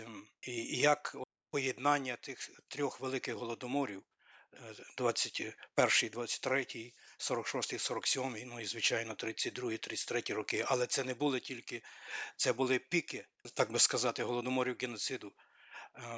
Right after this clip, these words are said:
бо в той час найбільше людей загинуло. Ось як ви це, ем, можете к-, коротко так якось поєднати? Для вас, може, це простіше,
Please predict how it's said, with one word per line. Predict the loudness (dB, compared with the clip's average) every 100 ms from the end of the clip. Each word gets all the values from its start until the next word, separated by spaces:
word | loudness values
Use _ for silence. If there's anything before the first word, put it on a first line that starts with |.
| -2
бо | 0
в | 2 4
той | 6
час | 8 6
найбільше | 4 0 2 0
людей | 0 -2
загинуло. | -4 -6 -12 -14 -18 _ -18 -14 -14 -14 -18 _ _ _
Ось | 4 6 6 2 -2
як | 0 0 2
ви | 0
це, | 2 2 2 -2 -14 -20 _
ем, | -20 -20 -18 -4
можете | 2 2 2 -2
к-, | -4 -6 -2
коротко | 6 8 8 4 -6
так | -6 -4 -6
якось | -2 0
поєднати? | 2 0 4 4 4 2 -6 -8 -12 -12
Для | -2 6
вас, | 6 6 2
може, | -6 -8
це | -6
простіше, | -4 -2 -2 -2 -4